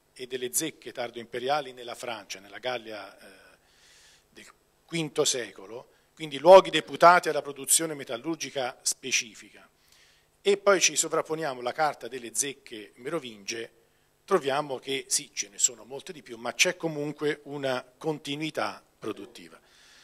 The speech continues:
Tu hai citato la zona della produzione della ceramica renana. Mayen è un centro di produzione di terra nigra, di, di sigillata di grande diffusione per gli eserciti che stavano sul Reno.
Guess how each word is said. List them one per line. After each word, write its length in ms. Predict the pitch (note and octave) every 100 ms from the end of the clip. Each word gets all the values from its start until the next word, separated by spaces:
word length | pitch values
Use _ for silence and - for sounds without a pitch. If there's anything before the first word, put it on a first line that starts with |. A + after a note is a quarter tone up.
| - _
Tu 80 | F#3+
hai 80 | G3+
citato 440 | D#3+ E3+ D#3+ D#3
la 120 | C#3
zona 220 | C3+ E3+
della 200 | D3 C3+
produzione 420 | A#2+ C3 B2+ D#3+ C#3+
della 180 | B2+
ceramica 460 | A2+ B2+ C#3 C3+ C#3
renana. 480 | D3+ C3+ A#2+ A#2 C3
Mayen 640 | C3+ C#3+ B2 B2+ D3 D#3+ -
è 160 | C3
un 120 | B2+ D#3
centro 340 | G#2 A#2+ D#3
di 100 | B2
produzione 640 | A#2 A2+ C3 - A#2 C3+
di 200 | A#2 G#2+
terra 220 | - A#2
nigra, 340 | C#3 A2 C#3+ B2+
di, 140 | G2+
di 120 | G2
sigillata 840 | F#2+ A2 G#2+ A#2+ G#2+ C3 D#3 A#2 - _
di 180 | -
grande 360 | G#2 C#3 F3 C3
diffusione 760 | A2+ - G#2+ G#2+ G#2+ G2+ G2 - A#2 - _ _
per 160 | - A2
gli 60 |
eserciti 600 | A2+ B2 A#2 A2+ A#2 A#2 G#2+
che 140 | A#2
stavano 420 | - A#2 A2 A2
sul 180 | G2+ G#2+
Reno. 400 | G2 F#2+ F2+ -